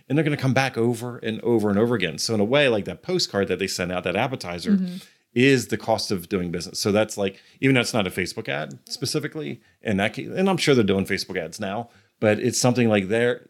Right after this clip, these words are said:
Speaker 1: they, they know the lifetime value, so they know what to invest. So when you
Speaker 2: Yeah.
Speaker 1: th-, and when you think about that, that it makes the budget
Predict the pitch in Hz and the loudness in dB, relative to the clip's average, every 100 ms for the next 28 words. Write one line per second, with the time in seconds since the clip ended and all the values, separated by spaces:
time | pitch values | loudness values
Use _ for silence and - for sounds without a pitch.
0 | - 113 110 - 110 139 127 110 113 123 | -6 0 0 0 0 2 4 2 2 0
1 | 98 104 113 - 92 98 120 123 - 82 | 2 2 0 0 0 0 0 -2 -6 -8
2 | 78 110 107 - - 123 113 - - - | -4 -2 -2 -4 0 0 0 -4 -20 -20
3 | _ 127 107 98 156 _ - 131 147 135 | _ -4 0 -2 -4 _ -2 2 4 2
4 | 202 175 117 101 98 113 120 120 127 - | 2 2 0 0 -2 -2 -4 -6 -12 -6
5 | 131 147 - 127 110 135 120 | -6 -4 -4 -4 -4 -6 -8